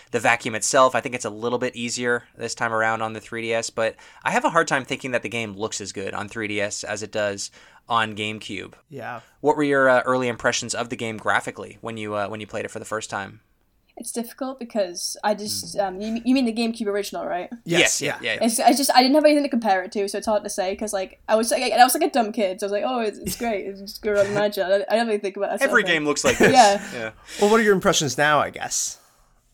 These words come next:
Speaker 3: I think it looks really good. I, I think
Speaker 2: Mm-hmm.
Speaker 3: it's held up really nicely. I mean, it was supposed to be, like, a tech demo sort of thing. Obviously, it's more than that, but that's sort of what it was partially intended as, to show, like, what the GameCube was capable of.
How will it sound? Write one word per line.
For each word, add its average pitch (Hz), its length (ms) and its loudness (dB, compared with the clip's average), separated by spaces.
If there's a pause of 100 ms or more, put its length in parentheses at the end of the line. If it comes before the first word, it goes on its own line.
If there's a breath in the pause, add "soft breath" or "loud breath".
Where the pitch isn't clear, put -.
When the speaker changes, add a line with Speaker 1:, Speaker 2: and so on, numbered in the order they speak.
Speaker 3:
I 247 100 4
think 440 160 0
it 285 80 4
looks 254 200 -2
really 196 160 -2
good. 240 260 6
I, 220 180 4
I - 120 0
think - 60 0
Speaker 2:
Mm-hmm. 247 100 -2
Speaker 3:
it's 220 120 -4
held 214 200 4
up 226 160 2
really 190 160 -2
nicely. 185 320 -4
I 214 60 2
mean, 226 120 0
it 240 80 0
was 277 140 6
supposed 254 280 -2
to 240 40 -6
be, 220 140 -6
like, 180 280 0
a - 80 -4
tech - 340 -2 (120)
demo 190 320 -2
sort 190 300 -2
of 196 60 -8
thing. 180 180 -2
Obviously, 202 320 0
it's - 120 -6
more 196 200 4
than 147 140 -4
that, - 220 -10
but 170 220 -2
that's - 260 0
sort 220 300 0
of 196 100 -6
what 196 140 -2
it 185 80 -8
was 165 380 -6
partially 196 480 -4
intended 190 360 -8
as, 196 140 -2
to 202 80 -6
show, 185 220 -4
like, 190 180 -6
what 196 100 -8
the 190 80 -8
GameCube 190 440 -10
was 175 160 -6
capable 214 500 -6
of. 233 220 4